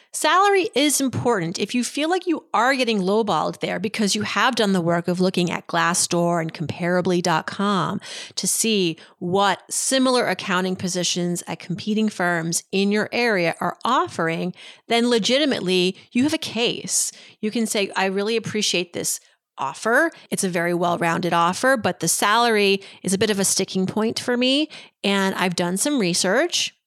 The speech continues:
This is how you do this without feeling like it's icky, 'cause you've done the research. You're showing them the data. The numbers don't lie. The numbers here show that, you know, competitors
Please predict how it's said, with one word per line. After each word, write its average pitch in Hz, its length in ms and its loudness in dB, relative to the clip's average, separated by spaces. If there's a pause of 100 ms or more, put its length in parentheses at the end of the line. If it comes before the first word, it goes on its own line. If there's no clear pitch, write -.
(120)
This 190 200 -2
is - 80 -8
how 262 200 0
you 277 200 2
do 269 160 0
this 302 180 0
without 240 540 0
feeling 240 400 0
like 196 240 0
it's - 240 -8
icky, 294 420 -2 (220)
'cause 247 180 0
you've 262 180 0
done 277 240 4
the 339 120 2
research. - 640 0
You're 233 160 0
showing 269 360 2
them 277 180 2
the 240 100 2
data. 196 440 2 (100)
The 196 80 2
numbers 247 480 2
don't 247 260 0
lie. 190 320 2 (360)
The 190 80 -2
numbers 226 460 2
here 220 320 2
show 190 300 2
that, 175 300 0 (320)
you 190 80 -2
know, 160 100 -2
competitors 214 880 2